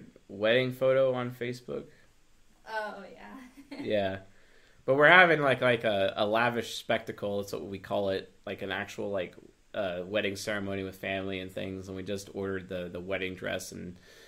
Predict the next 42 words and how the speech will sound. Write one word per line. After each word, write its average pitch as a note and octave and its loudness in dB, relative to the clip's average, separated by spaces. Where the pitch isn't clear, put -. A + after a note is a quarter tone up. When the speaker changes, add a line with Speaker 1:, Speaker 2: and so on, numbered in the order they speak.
Speaker 1:
which A2 -4
is G2 -6
scheduled G#2+ -2
for F2+ -8
next G2 -8
year. F2+ -4
But, G2+ -6
um, F2 -4
even G#2+ -4
though G2 -4
we're F#2 -4
technically F#2 -6
already F2+ -6
married, F2+ -6
uh, E2+ -10
on F2 -10
paper F#2+ -6
and F2+ -10
whatnot, F2+ -8
and F2+ -14
had F#2 -8
our F2+ -6
little F2+ -10
river F#2+ -6
ceremony, F2+ -8
but - -14
that G2+ -4
was, G2+ -10
that - -10
was - -10
pretty - -14
cool. A2+ -14
So, - -14
L D3 10
O D3 10
L, C#3+ 10
NyQuil B2+ 2
hangover? C#3+ 0
Is A2+ -6
that E3+ 4
a E3 6
thing? C#3 -2